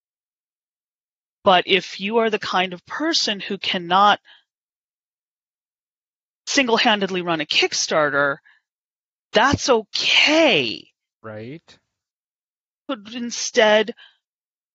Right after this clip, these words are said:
Speaker 1: work with a team of people on editing and publishing a, a magazine.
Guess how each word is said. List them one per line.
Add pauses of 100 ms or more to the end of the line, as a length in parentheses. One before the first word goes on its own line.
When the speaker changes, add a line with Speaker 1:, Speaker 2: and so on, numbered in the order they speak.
(720)
Speaker 1:
work
with
a
team
of
people (200)
on (1120)
editing
and
publishing
a, (400)
a
magazine.